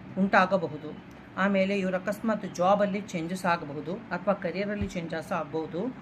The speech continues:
ಜಾಬಲ್ಲಿ ಚೇಂಜಸ್ ಆದರೆ ಇವರಿಗೆ ಬೇಡವಾದ ಜಾಗ, ಜಾಗಗಳಿಗೆ ಅಥವಾ ಮನಸ್ಸಿಲ್ಲದ ಸ್ಥಳಗಳಿಗೆ ಇವರಿಗೆ ಟ್ರಾನ್ಸ್ಫರನ್ನು ಮಾಡಬಹುದು. ಯಾಕೆಂದರೆ ಹತ್ತನೇ ಮನೆಯಲ್ಲಿ ಗುರು ಬಂದ ಅಂತ ಹೇಳಿದ್ರೆ ಅದು ಚೇಂಜ್ ಆಗ್ಬೋದು. ಇವ್ರು ಏನು ಮಾಡಬೇಕಾಗುತ್ತೆ ಅಂತ ಹೇಳಿದ್ರೆ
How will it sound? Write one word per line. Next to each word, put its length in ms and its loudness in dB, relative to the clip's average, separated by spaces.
ಜಾಬಲ್ಲಿ 420 6
ಚೇಂಜಸ್ 400 -2
ಆದರೆ 420 2
ಇವರಿಗೆ 320 4
ಬೇಡವಾದ 480 4
ಜಾಗ, 280 2
ಜಾಗಗಳಿಗೆ 500 2
ಅಥವಾ 300 -2
ಮನಸ್ಸಿಲ್ಲದ 600 0
ಸ್ಥಳಗಳಿಗೆ 560 2
ಇವರಿಗೆ 340 -2
ಟ್ರಾನ್ಸ್ಫರನ್ನು 800 -2
ಮಾಡಬಹುದು. 560 2
ಯಾಕೆಂದರೆ 460 2
ಹತ್ತನೇ 340 2
ಮನೆಯಲ್ಲಿ 360 0
ಗುರು 220 -2
ಬಂದ 240 -2
ಅಂತ 280 -2
ಹೇಳಿದ್ರೆ 440 2
ಅದು 140 2
ಚೇಂಜ್ 300 -2
ಆಗ್ಬೋದು. 380 0
ಇವ್ರು 360 -2
ಏನು 160 0
ಮಾಡಬೇಕಾಗುತ್ತೆ 640 0
ಅಂತ 180 -2
ಹೇಳಿದ್ರೆ 460 4